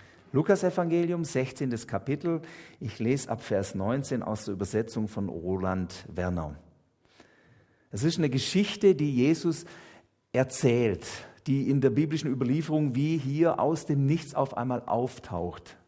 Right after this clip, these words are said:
Lukas sechzehn, Vers neunzehn. Es lebte einmal ein reicher Mann, der sich immer mit der allerteuersten purpurfarbenen Kleidung und den feinsten Leinengewändern kleidete.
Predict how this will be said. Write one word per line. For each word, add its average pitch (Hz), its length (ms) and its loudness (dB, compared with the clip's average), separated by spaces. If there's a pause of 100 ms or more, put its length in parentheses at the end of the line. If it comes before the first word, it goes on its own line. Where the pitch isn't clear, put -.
(120)
Lukas 110 360 -8
sechzehn, 98 340 -8
Vers 98 400 -10
neunzehn. 87 540 -8 (320)
Es 139 240 4
lebte 165 480 6
einmal 151 400 4
ein 123 180 0
reicher 107 460 2
Mann, 85 400 -2 (880)
der 123 80 4
sich - 200 0
immer 220 280 6
mit 147 520 0
der 110 220 4
allerteuersten 131 760 2
purpurfarbenen 104 1080 0
Kleidung 139 420 0
und 131 100 -2
den 113 140 0
feinsten 135 560 -2
Leinengewändern 104 920 -2
kleidete. 82 440 -10